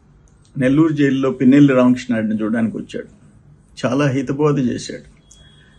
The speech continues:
ఆయన అన్ని డోర్ డెలివరీ చేశాడు. చేశాడు. డ్రైవర్ సుబ్రహ్మణ్యాన్ని కూడా డోర్ డెలివరీ చేశారు. ఇది పిన్నెల్లి ఆ స్-, కేసులో ఆ సీఐ మీద చిన్న రాయి అట్టు పడిందంట. అంటే ఆయన తలకాయ పగిలింది, కానీ ఈయన మీద చిన్న గులకరాయి పడితే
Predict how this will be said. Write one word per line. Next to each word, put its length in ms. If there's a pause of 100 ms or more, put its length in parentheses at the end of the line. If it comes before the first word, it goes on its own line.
(220)
ఆయన 200
అన్ని 580
డోర్ 280
డెలివరీ 320
చేశాడు. 560
చేశాడు. 380
డ్రైవర్ 380
సుబ్రహ్మణ్యాన్ని 600
కూడా 160
డోర్ 220
డెలివరీ 340
చేశారు. 680 (540)
ఇది 140
పిన్నెల్లి 800 (680)
ఆ 60
స్-, 200 (200)
కేసులో 640
ఆ 60
సీఐ 460
మీద 300
చిన్న 600
రాయి 260
అట్టు 160
పడిందంట. 580 (440)
అంటే 140
ఆయన 180
తలకాయ 420
పగిలింది, 680 (420)
కానీ 140
ఈయన 280
మీద 220
చిన్న 360
గులకరాయి 600
పడితే 460